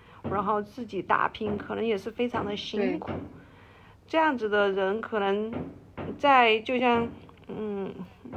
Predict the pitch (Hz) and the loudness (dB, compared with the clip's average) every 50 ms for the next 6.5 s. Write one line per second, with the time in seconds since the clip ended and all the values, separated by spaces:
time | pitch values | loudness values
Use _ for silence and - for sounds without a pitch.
0 | - - - - - - 240 240 220 202 214 233 214 202 220 214 247 240 233 226 | -10 -10 -12 -12 -8 -2 0 2 2 2 2 2 4 4 4 4 2 4 4 4
1 | 220 214 262 247 240 214 214 240 254 247 240 - - - - - - - - - | 4 4 4 4 6 6 6 6 6 4 4 2 -4 -20 -20 -20 -20 -20 -20 -20
2 | - _ - - 208 196 202 196 208 202 202 214 226 240 240 233 220 208 214 208 | -20 _ -2 0 0 0 0 0 2 4 4 4 4 4 4 4 4 4 2 0
3 | 208 - - 320 262 233 - 226 196 190 202 190 - - 233 220 - 233 - - | 0 0 0 4 4 4 6 6 6 6 6 4 0 -6 -6 -2 -2 0 0 0
4 | - 214 220 226 226 214 208 214 214 226 220 - - 202 180 180 196 208 196 196 | -2 -2 0 2 2 2 2 2 2 2 2 2 2 4 4 6 4 4 0 -4
5 | 185 - - - _ - - - 196 190 220 214 202 196 185 180 180 208 214 202 | -10 -12 -20 -20 _ -10 0 2 2 6 6 6 6 4 2 -2 0 2 4 4
6 | 180 - 208 - - 208 - 220 208 208 | 4 4 2 0 -6 -2 0 0 0 0